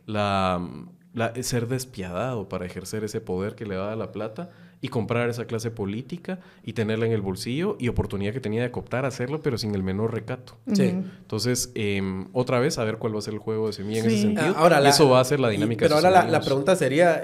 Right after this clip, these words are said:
Speaker 2: Lucy, digamos, a, a lo que vas a decir, a, agregarle. Aquí sabemos que para mover el Congreso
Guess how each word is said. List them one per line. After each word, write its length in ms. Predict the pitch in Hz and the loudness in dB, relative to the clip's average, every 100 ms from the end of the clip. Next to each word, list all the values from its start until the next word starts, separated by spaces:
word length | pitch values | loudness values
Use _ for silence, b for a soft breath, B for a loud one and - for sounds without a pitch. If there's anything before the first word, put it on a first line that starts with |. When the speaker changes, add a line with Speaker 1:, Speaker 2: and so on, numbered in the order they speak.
| 135 | -4
Speaker 2:
Lucy, 400 | 151 170 151 127 - - | -2 0 0 -2 -10 -12
digamos, 240 | 131 131 131 | -6 -4 -4
a, 60 | 117 - | -4 -4
a 40 | 113 | -6
lo 120 | 113 | -4
que 80 | 110 | -4
vas 140 | 117 | -2
a 40 | |
decir, 240 | 127 143 147 | -2 0 0
a, 140 | 127 | 0
agregarle. 680 | 117 110 113 127 147 147 - b b b b b b _ _ _ | -2 -2 -2 0 0 -2 -8 b b b b b b _ _ _
Aquí 260 | 147 143 220 | -2 -2 2
sabemos 420 | 226 185 160 131 | 6 6 4 0
que 100 | 123 | -2
para 480 | - 113 110 113 - - | 0 0 -2 -8 -18 -8
mover 440 | 156 139 135 175 233 | 2 6 8 8 6
el 140 | 214 | 4
Congreso 680 | 143 147 214 233 233 202 | 0 0 0 2 0 -2